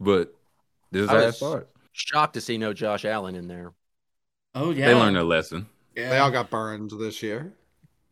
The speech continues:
Speaker 1: Now they're gonna put the stink on Burrow. <laughs>
Speaker 2: I
Speaker 4: Right,
Speaker 2: think
Speaker 4: that's
Speaker 2: that's
Speaker 4: what it
Speaker 2: where
Speaker 4: looks
Speaker 2: all
Speaker 4: like.
Speaker 2: the, the nobody believes in us comes from, is everyone picking the Bills before the season, and Travis Kelce's just noting that.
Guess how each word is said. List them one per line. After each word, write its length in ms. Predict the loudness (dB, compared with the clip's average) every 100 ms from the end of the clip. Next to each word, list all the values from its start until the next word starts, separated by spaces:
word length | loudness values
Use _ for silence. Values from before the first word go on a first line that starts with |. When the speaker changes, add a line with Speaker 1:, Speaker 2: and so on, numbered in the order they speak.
| 2
Speaker 1:
Now 140 | 4 6
they're 120 | 6
gonna 120 | 6
put 140 | 2
the 40 | 0
stink 280 | 2 4 4
on 160 | 4
Burrow. 320 | 6 8 6
<laughs> 420 | 4 0 -2 -2 -4 -4
Speaker 2:
I 20 |
Speaker 4:
Right, 140 | 2 4
Speaker 2:
think 180 | 4 8
Speaker 4:
that's 200 | 6 6
Speaker 2:
that's 20 |
Speaker 4:
what 0 |
it 20 |
Speaker 2:
where 60 | 4
Speaker 4:
looks 80 | 8
Speaker 2:
all 100 | 10
Speaker 4:
like. 80 | 10
Speaker 2:
the, 300 | 8 6 4
the 100 | 0
nobody 400 | 2 4 4 2
believes 340 | 2 4 4 2
in 60 |
us 100 | -2
comes 260 | -4 -4 -2
from, 200 | -4 -4
is 100 | -6 2
everyone 420 | 4 4 2 2
picking 300 | 0 0 -4
the 60 |
Bills 340 | 0 2 2 0
before 260 | -6 -6
the 80 | -6
season, 420 | -8 -8 -6 -8 -10
and 100 | -6
Travis 280 | -4 -4
Kelce's 440 | -4 -4 -4 -6 -8
just 160 | -10
noting 320 | -6 -4 -4 -4
that. 240 | -8